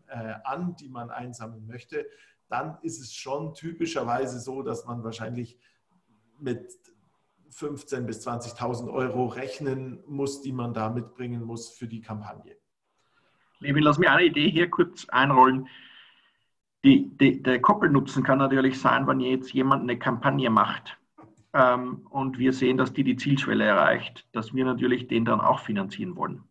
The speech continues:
Speaker 2: Also wir haben natürlich die Möglichkeit oder wir stecken hinter diesen umsatzbasierten Finanzierungen. Wir bitten euch nachher auch um Feedback auf einer eigenen Webseite. Äh, die Idee ist,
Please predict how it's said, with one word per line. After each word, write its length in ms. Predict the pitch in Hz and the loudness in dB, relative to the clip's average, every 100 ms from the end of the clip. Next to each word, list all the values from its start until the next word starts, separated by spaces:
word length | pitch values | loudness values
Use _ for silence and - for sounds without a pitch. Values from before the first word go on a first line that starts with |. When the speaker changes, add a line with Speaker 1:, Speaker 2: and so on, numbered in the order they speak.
| _ _ | _ _
Speaker 2:
Also 400 | - 104 104 110 | -8 -6 -6 -2
wir 300 | 120 135 117 | 0 0 4
haben 420 | 113 113 110 117 | 2 4 0 -2
natürlich 460 | 110 107 117 120 - | -2 -2 -2 -2 -2
die 100 | 113 | 0
Möglichkeit 540 | 110 120 135 - 127 | 2 0 0 0 0
oder 180 | 123 110 | 0 0
wir 120 | 117 | 0
stecken 360 | 117 120 - 120 | 0 -4 -2 -2
hinter 240 | 113 113 | 0 0
diesen 260 | 110 107 113 | 0 0 0
umsatzbasierten 760 | 131 131 - 120 117 127 - | -2 -6 -6 -6 -2 -2 -2
Finanzierungen. 960 | 117 107 104 107 127 139 143 143 - _ _ _ - | 0 2 2 2 4 4 4 2 -4 _ _ _ -2
Wir 200 | 107 104 | 0 0
bitten 180 | - 123 | -2 0
euch 140 | 113 | 2
nachher 300 | 117 113 113 | 4 4 4
auch 60 | 110 | 4
um 120 | - | 2
Feedback 460 | - - 165 - _ _ _ _ _ _ _ - | 0 2 0 -2 _ _ _ _ _ _ _ -2
auf 140 | 117 | 2
einer 140 | 123 123 | 4 6
eigenen 280 | 117 117 113 | 4 4 2
Webseite. 580 | 131 - 98 117 127 - - - - - | 2 4 4 4 0 -2 -14 -18 -20 -8
Äh, 280 | - 117 110 | 4 6 6
die 200 | 113 123 | 4 0
Idee 500 | 117 123 156 110 131 | 4 6 6 8 8
ist, 300 | 143 143 - | 6 4 -8